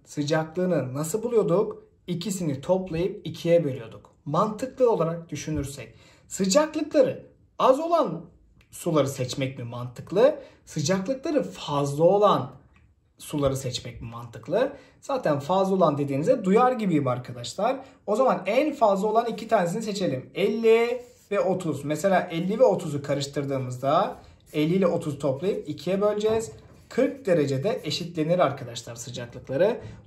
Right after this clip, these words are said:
Dolayısıyla oluşan karışımın sıcaklığı en fazla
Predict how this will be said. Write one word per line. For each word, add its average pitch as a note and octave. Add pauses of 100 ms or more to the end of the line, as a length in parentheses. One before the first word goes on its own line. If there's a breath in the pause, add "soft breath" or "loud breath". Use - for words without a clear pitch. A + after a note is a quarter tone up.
Dolayısıyla E3 (220 loud breath)
oluşan F3+
karışımın C#3+
sıcaklığı D#3+
en G#3
fazla C#3+